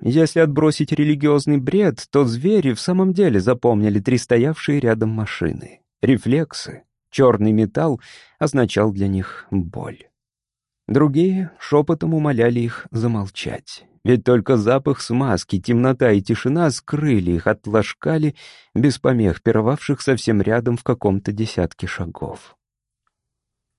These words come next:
В темноте под спящим и видящим кошмары пионом было хорошо слышно чавканье. Ладоней стоявшего на четвереньках священника даже касалось лёгкое тепло.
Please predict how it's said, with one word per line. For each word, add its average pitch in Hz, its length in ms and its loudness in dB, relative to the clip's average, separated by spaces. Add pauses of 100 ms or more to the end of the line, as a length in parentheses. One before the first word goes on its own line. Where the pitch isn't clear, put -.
(600)
В - 60 -20
темноте 147 500 2
под 131 160 0
спящим 131 500 0
и 131 40 0
видящим 123 420 0
кошмары 123 420 0
пионом 135 640 -2
было 151 300 -2
хорошо 135 420 0
слышно 113 400 -2
чавканье. - 760 -6 (520)
Ладоней 120 420 4
стоявшего 117 540 0
на 117 100 2
четвереньках 117 560 0
священника 117 720 0 (360)
даже 147 200 -2
касалось 127 540 0
лёгкое 123 400 0
тепло. 123 540 -4